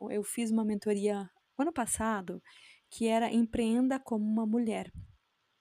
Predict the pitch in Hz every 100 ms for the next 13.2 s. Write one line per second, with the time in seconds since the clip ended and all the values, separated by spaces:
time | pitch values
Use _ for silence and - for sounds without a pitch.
0 | - 233 220 254 254 294 254 262 254 277
1 | 277 - 254 240 - 226 240 226 220 220
2 | 214 - 214 214 208 - 208 220 214 214
3 | 226 - 214 - 196 - 226 226 - 233
4 | - _ _ _ 220 208 208 202 196 214
5 | - 233 247 302 - _ - 233 233 233
6 | 233 226 247 233 170 165 180 _ - -
7 | - - - _ 262 415 349 220 208 196
8 | 226 220 208 208 - 214 208 - 214 247
9 | 247 208 190 208 220 208 - 202 208 202
10 | 202 202 196 220 240 233 240 - 240 240
11 | 247 240 202 233 233 220 - _ _ _
12 | - 226 220 - 190 190 - 190 190 190
13 | 196 302